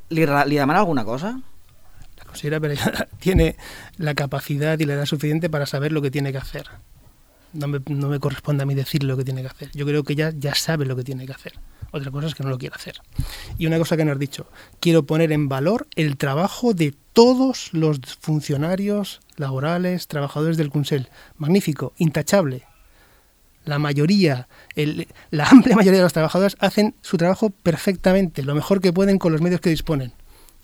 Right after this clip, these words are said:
Speaker 2: Y no tienen tachadura. No puede ser que una mancha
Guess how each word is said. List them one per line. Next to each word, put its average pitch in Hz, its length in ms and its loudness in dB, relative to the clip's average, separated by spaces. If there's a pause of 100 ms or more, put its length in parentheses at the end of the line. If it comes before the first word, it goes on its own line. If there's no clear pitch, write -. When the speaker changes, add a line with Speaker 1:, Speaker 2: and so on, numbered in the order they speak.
Speaker 2:
Y 160 120 -2
no 165 200 2
tienen 170 300 4
tachadura. 156 560 -2 (580)
No 160 140 0
puede 175 180 4
ser 202 280 4 (360)
que 147 140 -2
una 160 180 2
mancha 220 480 2